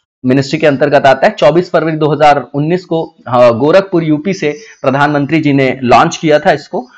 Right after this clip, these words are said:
और Ministry जो है आपकी वो आपने देख ही लिया कि Agriculture और Farmer Welfare होगा यहाँ पर।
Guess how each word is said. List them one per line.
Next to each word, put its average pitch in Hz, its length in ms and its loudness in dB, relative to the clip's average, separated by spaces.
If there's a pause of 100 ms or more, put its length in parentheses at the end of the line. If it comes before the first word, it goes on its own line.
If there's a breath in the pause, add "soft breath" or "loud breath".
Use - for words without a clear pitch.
(200 soft breath)
और 117 360 6
Ministry 196 720 -2
जो 147 180 -2
है 170 180 2
आपकी 160 520 0
वो 139 180 0
आपने 131 320 -2
देख 135 200 -2
ही 190 60 -6
लिया 151 180 0
कि - 140 -6
Agriculture 127 480 -2
और 127 100 -2
Farmer 113 560 0
Welfare 110 460 -2
होगा 139 200 0
यहाँ 123 180 -2
पर। 156 120 -4